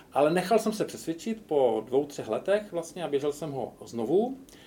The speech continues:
a byl to můj nejlepší maraton v životě. Protože o počasí. Bylo to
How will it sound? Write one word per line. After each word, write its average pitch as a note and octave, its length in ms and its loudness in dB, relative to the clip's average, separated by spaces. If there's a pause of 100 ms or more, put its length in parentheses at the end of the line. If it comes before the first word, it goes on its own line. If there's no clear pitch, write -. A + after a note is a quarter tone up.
(240)
a B2 80 -8
byl C#3 140 4
to C#3+ 120 -4
můj C#3+ 200 0
nejlepší E3+ 520 2
maraton C#3+ 320 2
v B2 40 -4
životě. B2 280 0 (640)
Protože E3+ 480 0 (120)
o E3+ 60 -2
počasí. - 420 -2 (280)
Bylo C3 120 -2
to - 40 -4